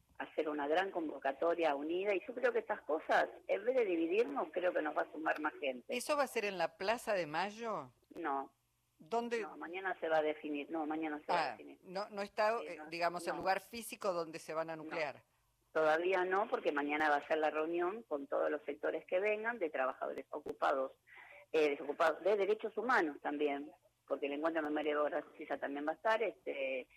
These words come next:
Speaker 1: de sectores ambientalistas. Mañana va a ser una reunión grande, donde ahí se va a discutir entre todos cómo hacemos, qué documento vamos a escribir, cómo se va a firmar, este, en la metodología.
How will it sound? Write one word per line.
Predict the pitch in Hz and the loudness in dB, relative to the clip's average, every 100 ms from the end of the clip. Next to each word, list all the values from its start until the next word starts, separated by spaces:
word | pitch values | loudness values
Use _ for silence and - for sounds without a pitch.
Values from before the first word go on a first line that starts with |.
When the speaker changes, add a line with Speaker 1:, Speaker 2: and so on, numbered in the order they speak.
| _ _ _ | _ _ _
Speaker 1:
de | 156 | -4
sectores | - 143 160 156 | -2 0 2 2
ambientalistas. | 151 143 139 147 175 220 - 170 | -2 -4 -2 0 0 0 0 0
Mañana | 156 196 226 | 0 -4 -2
va | 226 | -2
a | |
ser | - 202 | -2 -4
una | - 170 | -4 -4
reunión | 165 185 | -4 -4
grande, | 196 226 190 151 147 | -4 -2 -2 -4 -4
donde | 147 147 147 | -4 -2 0
ahí | 143 214 277 | 2 0 -4
se | - | -4
va | 147 | -2
a | |
discutir | 139 135 147 156 | -2 -6 -8 -6
entre | 156 151 143 | -6 -6 -6
todos | 143 165 165 | -4 -4 -4
cómo | - 190 190 175 | -6 -4 0 -2
hacemos, | - 202 208 202 202 _ - - _ _ _ - | -2 -8 -6 -8 -10 _ -20 -20 _ _ _ 0
qué | 214 | 0
documento | 196 180 170 170 170 | 0 -2 -2 -2 0
vamos | 165 160 156 | 0 -2 -8
a | |
escribir, | 156 151 160 180 175 175 _ | -10 -4 -2 0 0 -4 _
cómo | - 202 185 | -4 -2 -2
se | 151 | -2
va | |
a | 151 | -4
firmar, | 147 151 165 160 156 - _ | -4 -2 0 0 -2 -8 _
este, | 147 139 143 - | -14 -8 -8 -4
en | 160 | -2
la | 160 | 0
metodología. | 156 151 151 147 147 220 196 170 156 | -2 0 0 0 -4 -6 0 2 0